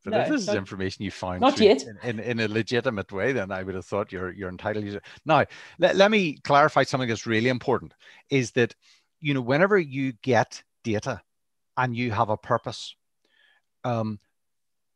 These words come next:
Speaker 1: it has to be time limited. So you can't say, "Well, we want to hold the data forever."
Speaker 2: Okay.
Speaker 1: It's not appropriate. And it has to have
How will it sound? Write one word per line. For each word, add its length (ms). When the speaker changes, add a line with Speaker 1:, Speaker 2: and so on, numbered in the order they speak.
Speaker 1:
it 120
has 280
to 80
be 120
time 260
limited. 400
So 180
you 200
can't 300
say, 460
"Well, 360
we 220
want 200
to 40
hold 260
the 80
data 200
forever." 420
Speaker 2:
Okay. 300
Speaker 1:
It's 160
not 140
appropriate. 400
And 80
it 80
has 340
to 100
have 320